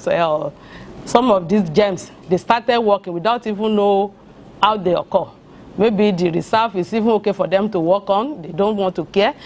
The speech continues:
Maybe we, they don't want to find out what is the structural orientation of the rock.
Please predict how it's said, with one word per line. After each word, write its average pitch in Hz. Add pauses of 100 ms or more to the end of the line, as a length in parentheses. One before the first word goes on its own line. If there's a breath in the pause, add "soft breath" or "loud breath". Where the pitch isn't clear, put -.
(160 loud breath)
Maybe 220
we, 226 (180)
they 180
don't 233
want 233
to 214
find 233
out 220
what 220
is 175
the 175
structural 220
orientation 214
of 175
the 170
rock. 214